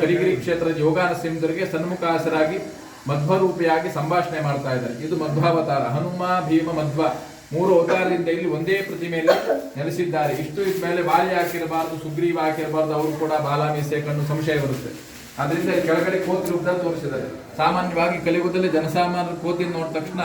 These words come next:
ಹನುಮಂತ, ಮಾರುತಿ, ಮುಖ್ಯ ಪ್ರಾಣ, ಆಂಜನೇಯ ಅಂತ ಕರೆಯೋದುಂಟು. ಆದ್ರಿಂದ ಇವರು ವಾಲಿ ಸುಗ್ರೀವಾದಿಗಳಲ್ಲ, ಹನುಮಂತ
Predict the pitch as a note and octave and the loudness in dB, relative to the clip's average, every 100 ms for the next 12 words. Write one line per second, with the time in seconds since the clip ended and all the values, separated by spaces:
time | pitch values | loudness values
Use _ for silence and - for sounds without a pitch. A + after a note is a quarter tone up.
0 | D3 D3+ E3 D#3+ D#3+ D#3 D3+ D3+ D3+ D#3 | 0 0 -2 2 2 4 2 0 0 -2
1 | D3 F3+ - D#3+ D#3 D3 D3+ D#3 D#3+ D#3 | -2 -4 -2 0 0 0 0 0 0 0
2 | D3+ - C#3+ D#3 E3 D3 B2+ - - - | 0 -2 0 2 4 2 0 -2 -10 -16
3 | - - D3+ E3 E3+ F3+ E3 D3 F3 - | -20 -6 -2 0 -2 -2 0 0 0 0
4 | E3+ E3+ E3+ D#3+ D#3 D3+ D3+ E3+ - - | -2 0 0 0 0 0 0 0 -2 -6
5 | - C#3 E3+ F#3 F3 | -8 -4 -2 -2 -2